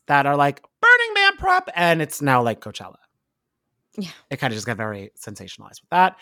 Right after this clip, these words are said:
Speaker 1: N P R said in twenty nineteen, it was once considered an underground gathering for bohemians and free spirits of all stripes.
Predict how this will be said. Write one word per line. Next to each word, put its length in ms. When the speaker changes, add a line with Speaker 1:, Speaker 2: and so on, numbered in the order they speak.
Speaker 1:
N 180
P 160
R 180
said 220
in 100
twenty 220
nineteen, 440
it 80
was 160
once 260
considered 520
an 180
underground 600
gathering 460
for 140
bohemians 640
and 180
free 340
spirits 560
of 100
all 140
stripes. 560